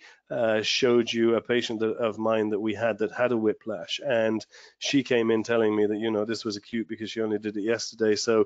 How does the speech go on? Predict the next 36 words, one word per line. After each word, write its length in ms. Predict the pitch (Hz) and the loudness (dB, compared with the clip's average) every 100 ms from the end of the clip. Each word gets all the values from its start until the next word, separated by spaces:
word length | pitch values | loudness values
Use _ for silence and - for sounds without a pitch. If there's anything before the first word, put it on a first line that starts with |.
| - - - _ - | 0 -16 -20 _ -4
we 580 | 127 120 117 113 110 120 - - - _ | 2 4 4 4 2 -2 -18 -20 -20 _
automatically, 800 | - 135 131 123 123 123 117 117 | -2 2 2 2 2 0 -2 0
when 160 | 110 | 2
I 80 | 110 | 2
assessed 340 | 104 135 123 127 | 2 0 0 0
that, 100 | 110 | 2
I 80 | |
looked 240 | 107 120 - | 2 0 -2
at 80 | 110 | -4
it 40 | |
and 100 | 107 | -2
I 40 | |
said, 160 | 104 113 | -2 0
"Okay, 300 | 113 117 107 - - | -2 0 0 -2 -6
we're 120 | - 120 | 0 2
not 180 | 123 | 2
gonna 200 | - 120 | 2 0
treat 300 | 110 123 110 | 0 0 -2
this 260 | - 117 - | 0 0 0
as 360 | - 117 110 101 - | -4 0 0 -2 -4
a, 260 | 123 110 110 | 0 0 -2
an 140 | 120 110 | -4 -4
acute 300 | 95 117 113 _ _ | -4 -6 -6 _ _
situation. 680 | - 123 - 117 117 - 107 - - | -8 -6 0 0 2 0 -2 -4 -8
We're 100 | 127 | -4
gonna 300 | 117 113 107 95 _ | 0 2 2 -2 _
begin 380 | 120 117 117 110 | -2 2 2 2
and 180 | 104 107 - | 0 -4 -14
treat 300 | 123 120 107 | -6 -4 -4
this 280 | 117 104 - - | 0 0 -2 -8
as 260 | 127 113 104 - | -4 -4 -4 -6
a 120 | 117 | -10
chronic 360 | - - 104 - | -10 -8 -8 -8
situation." 680 | - - 110 113 110 - 104 | -6 -6 -4 0 0 0 -6
So 400 | - - 110 101 - - _ _ _ | -6 -2 0 0 -2 -20 _ _ _
that's 260 | 127 123 | -2 -2